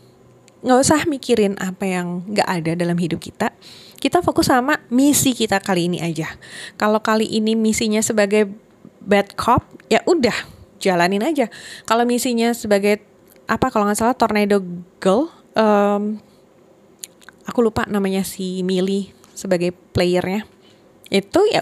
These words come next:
udah, jalanin. Kalau jadi, eh, apa, kalau si Channing Tatum ya, <laughs> jadi, eh, mafia, bos mafia, ya udah, jalanin aja.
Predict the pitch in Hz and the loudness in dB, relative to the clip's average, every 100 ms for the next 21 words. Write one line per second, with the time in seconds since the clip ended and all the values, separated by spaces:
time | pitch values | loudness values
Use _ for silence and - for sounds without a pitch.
0 | - 311 233 208 - - _ - 165 170 | 0 2 2 0 -4 -14 _ -4 -2 0
1 | 247 185 185 - - - - - 214 214 | 0 -2 -4 -12 -16 -18 -16 -4 0 2
2 | 214 208 202 208 196 220 214 214 214 - | 2 2 2 2 0 -2 -2 -2 -4 -4
3 | - 220 208 208 208 208 208 214 208 - | -2 0 0 0 0 0 -2 -4 -8 -18
4 | _ _ _ _ _ 214 - 185 170 214 | _ _ _ _ _ -6 -2 -4 -2 -2
5 | 196 202 - 196 196 190 - - - - | 0 0 -2 -4 -4 -6 -10 -16 -20 -20
6 | - 202 202 208 214 202 202 240 277 285 | -2 0 2 2 2 0 0 0 0 -2
7 | 339 - - - 302 311 330 240 226 202 | -4 -8 -20 -8 -6 -2 -2 2 2 2
8 | 214 220 - - - - - - 214 208 | 0 0 -2 -6 -10 -10 -8 -2 0 2
9 | 226 247 - 240 220 269 247 208 220 - | 2 2 4 4 4 4 4 2 2 -2
10 | 214 220 - 220 202 233 - - 320 339 | 0 0 2 2 2 2 -6 0 2 4
11 | 392 330 277 226 233 226 226 214 269 294 | 4 4 4 2 4 4 2 2 0 2
12 | 214 214 | 2 2